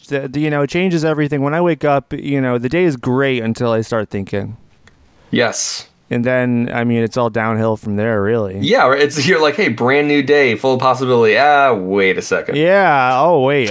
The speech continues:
Speaker 1: All this other shit in my head. Oh, fuck.
Speaker 2: Yeah.
Speaker 1: I forgot about that for a second.
Speaker 2: So.
Speaker 1: Um, yeah, I mean, it's, it's true. And, and, you know, just to, to get all of that from,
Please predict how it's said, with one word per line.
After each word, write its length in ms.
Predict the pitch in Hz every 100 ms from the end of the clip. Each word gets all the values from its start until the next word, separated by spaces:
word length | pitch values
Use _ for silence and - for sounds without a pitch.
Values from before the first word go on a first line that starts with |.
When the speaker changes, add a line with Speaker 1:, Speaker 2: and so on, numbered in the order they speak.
| 110
Speaker 1:
All 240 | 117 143
this 160 | 143 135
other 220 | 143 135
shit 200 | 117 127
in 100 | 113
my 120 | 113 110
head. 380 | 110 131 113
Oh, 220 | 107 120 98
fuck. 540 | - 135 131 - - - - _ _ - - 107
Speaker 2:
Yeah. 320 | 95 87 87
Speaker 1:
I 20 |
forgot 300 | 120 131 151
about 240 | 131 110
that 220 | 110 110 107
for 100 | 110
a 60 |
second. 500 | 110 110 110 110 127 - _ _ _ _ - _ _ _ _ -
Speaker 2:
So. 60 |
Speaker 1:
Um, 640 | 123 113 101 90 104 104 -
yeah, 240 | 131 135
I 240 | 117 120 123
mean, 220 | 127 127
it's, 300 | 123 - -
it's 500 | 139 123 - - - - _ _ -
true. 460 | - - 156 180 123
And, 280 | 117 117 123
and, 280 | 120 117 117
you 120 | 123
know, 140 | 117
just 200 | 120 127 -
to, 340 | 139 131 131 -
to 380 | 139 127 123 120 - - - - - 120
get 160 | 165
all 300 | 147 147 180
of 120 | 160 127
that 340 | 139 135 117
from, 600 | - 127 123 120 113